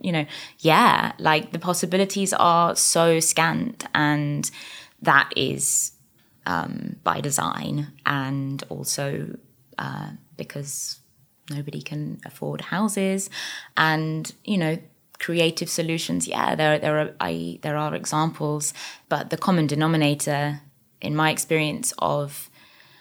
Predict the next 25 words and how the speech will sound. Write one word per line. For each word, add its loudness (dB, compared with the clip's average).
people -2
being 0
able 0
to -6
build -6
really 4
sustainable 0
solutions -4
that 0
allow 0
us -4
to -10
live -6
together -4
in -4
more -6
communal -4
ways 2
is -4
having -4
a -8
large 0
amount -2
of -12
money. -6